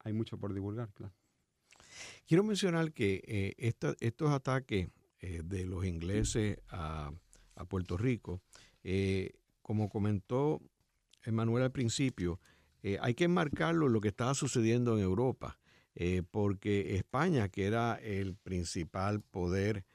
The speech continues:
Speaker 2: eh, militar y económico y, y político en el siglo, eh, dieciséis,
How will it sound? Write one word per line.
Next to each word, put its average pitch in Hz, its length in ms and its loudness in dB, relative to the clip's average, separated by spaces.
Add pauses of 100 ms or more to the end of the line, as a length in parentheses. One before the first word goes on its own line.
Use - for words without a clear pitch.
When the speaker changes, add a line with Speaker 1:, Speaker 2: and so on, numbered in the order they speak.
(640)
Speaker 2:
eh, 85 600 0
militar 90 880 0
y 87 360 -2
económico 104 1080 -2
y, 87 260 -4 (240)
y 90 400 -6 (1080)
político 101 720 4
en 90 220 2
el 90 120 2
siglo, 104 760 0
eh, 95 320 0
dieciséis, 101 760 0